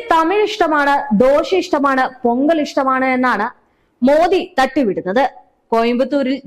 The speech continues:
ജനസാഗരങ്ങളെ മുൻനിർത്തി നടന്ന ആ മഹാകൂട്ടായ്മയിൽ മോദിയുടെ ഈ ഒരു കാര്യത്തിന് വേണ്ടി രാഹുൽ ഗാന്ധി പറഞ്ഞ വാക്കുകൾ ഏറെ ശ്രദ്ധയോടെ കേട്ടിരുന്ന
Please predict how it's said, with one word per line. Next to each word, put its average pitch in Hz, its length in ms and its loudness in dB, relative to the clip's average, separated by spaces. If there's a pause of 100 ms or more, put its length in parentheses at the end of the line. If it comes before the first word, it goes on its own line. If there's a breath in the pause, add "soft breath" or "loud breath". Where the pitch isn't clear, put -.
(120)
ജനസാഗരങ്ങളെ 294 840 0
മുൻനിർത്തി 302 460 -2 (460 soft breath)
നടന്ന 269 260 0 (180)
ആ - 20 2 (140)
മഹാകൂട്ടായ്മയിൽ 311 920 0 (380)
മോദിയുടെ 381 520 2 (120)
ഈ 359 40 2 (280)
ഒരു 285 100 -2 (100)
കാര്യത്തിന് 294 500 0
വേണ്ടി 269 180 -2 (200)
രാഹുൽ 277 340 0
ഗാന്ധി 330 260 -4
പറഞ്ഞ 294 200 0 (120)
വാക്കുകൾ 285 340 0 (240)
ഏറെ 294 320 2
ശ്രദ്ധയോടെ 294 560 0
കേട്ടിരുന്ന 294 360 -2